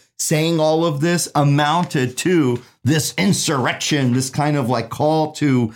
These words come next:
like a violent overthrow of the government. Um, they cited his speech.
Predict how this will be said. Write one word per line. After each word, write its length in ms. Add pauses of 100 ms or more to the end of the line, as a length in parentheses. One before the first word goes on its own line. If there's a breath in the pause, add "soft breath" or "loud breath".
(260 loud breath)
like 160
a 120
violent 720
overthrow 840
of 240
the 120
government. 600 (360 soft breath)
Um, 760 (840)
they 300
cited 520
his 320
speech. 680